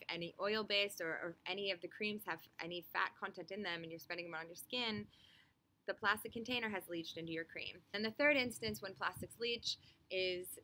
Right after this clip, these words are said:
duration. So if something's been sitting on the shelf for years, you know, some of those almond milks or nut milks that are packaged in the Tetra Paks, these are those cardboard with the plastic lid, it's totally lined with plastic. If it's sitting there for a year or months,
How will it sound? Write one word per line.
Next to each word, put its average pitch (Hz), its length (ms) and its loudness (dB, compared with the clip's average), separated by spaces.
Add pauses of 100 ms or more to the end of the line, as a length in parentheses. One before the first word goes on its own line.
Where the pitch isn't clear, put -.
duration. 165 560 0
So 170 160 -4
if 170 80 -6
something's 175 320 -4
been 170 160 -6
sitting 175 240 -2
on 170 100 2
the 175 60 -6
shelf 214 420 4
for 185 80 -4
years, 254 540 4 (320)
you 180 80 -10
know, 170 100 -2
some 180 160 -8
of 180 80 -6
those 180 220 -4
almond 214 340 4
milks 214 320 4
or 185 80 0
nut 196 180 2
milks 202 280 0
that 175 200 2
are 170 300 2
packaged 175 300 0
in 175 100 -6
the 170 80 -8
Tetra 214 340 -2
Paks, 269 320 2
these 180 160 -8
are 165 80 -2
those 160 200 -8 (120)
cardboard 175 440 0
with 165 80 -10
the 165 80 -8
plastic - 420 -6
lid, 196 220 2 (280)
it's - 180 -4
totally 220 400 0
lined 160 200 2
with 165 140 -8
plastic. 160 420 0
If 175 140 -6
it's 190 160 -6
sitting 269 180 2
there 180 180 0
for 151 200 -2
a 151 160 -6
year 202 280 6
or 165 40 0
months, 175 380 -2